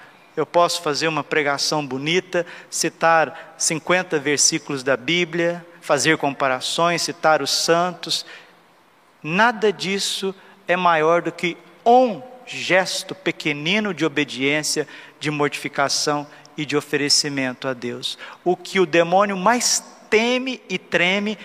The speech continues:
não é um belo orador, mas um padre humilde, crucificado com Cristo, como São João.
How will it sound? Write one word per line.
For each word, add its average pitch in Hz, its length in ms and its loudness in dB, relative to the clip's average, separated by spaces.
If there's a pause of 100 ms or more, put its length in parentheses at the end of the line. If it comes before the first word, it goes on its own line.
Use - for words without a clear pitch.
(160)
não 196 260 2
é 185 80 4
um 175 140 -2
belo 160 560 2
orador, 151 680 4 (880)
mas 139 200 -4
um 143 100 -6
padre 139 400 -2
humilde, 185 680 -4 (320)
crucificado 135 880 -2
com 131 220 -8
Cristo, 139 680 -8 (600)
como 156 240 0
São 160 280 -4
João. 135 380 -12